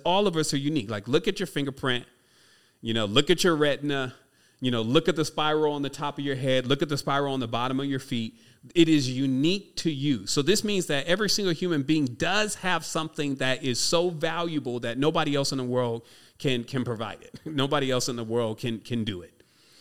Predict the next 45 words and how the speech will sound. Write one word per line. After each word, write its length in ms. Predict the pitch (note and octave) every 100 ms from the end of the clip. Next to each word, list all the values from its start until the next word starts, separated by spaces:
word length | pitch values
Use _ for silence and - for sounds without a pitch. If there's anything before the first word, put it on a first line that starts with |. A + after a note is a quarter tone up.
| -
And 100 | C3+
if 100 | B2+
you 60 | C#3+
can 100 | D3+
imagine, 400 | E3 G3 F3 D#3
if, 120 | C#3 - - _ _
if 160 | D3
you 180 | C#3 A#3+
had 340 | B3 G#3 F3 D#3+
anything 420 | F3+ G3+ G3 F3+
in 100 | E3
the 80 | D3+
world, 540 | C#3+ C#3 G2 F#2+ - _ _ _ _ _
not 220 | G#2 G2 -
tulips, 480 | F#3 G#2 - - - _ _
<laughs> 80 | -
but 80 | E3
if 80 | C#3+
you 200 | A#2 F#3+
had 180 | D3 -
anything 420 | F3+ G3+ - F#3+
in 80 | F3
the 80 | C#3+
world 340 | D3 D3 C3+
that 160 | B2 A#2
was 140 | A2+
so 300 | - E3+ E3+
rare 400 | D3 D3 D#3 C3
that 140 | A#2
only 280 | B2 C#3+ B2
one 320 | A2+ A#2 D#3
person 340 | E3 D#3 D#3 D3
can 160 | C#3+
produce 400 | A#2 G#2 B2+ C#3
it, 120 | G#2 A2+
what 80 | F#3+
do 60 |
you 80 | A#3+
think 240 | - G3
the 80 | -
value 520 | G#2+ A#2+ B2+ D3 C3+
of 100 | A2
that 200 | A2 G#2+
would 180 | A2 F#2
be? 240 | A2+ G#2+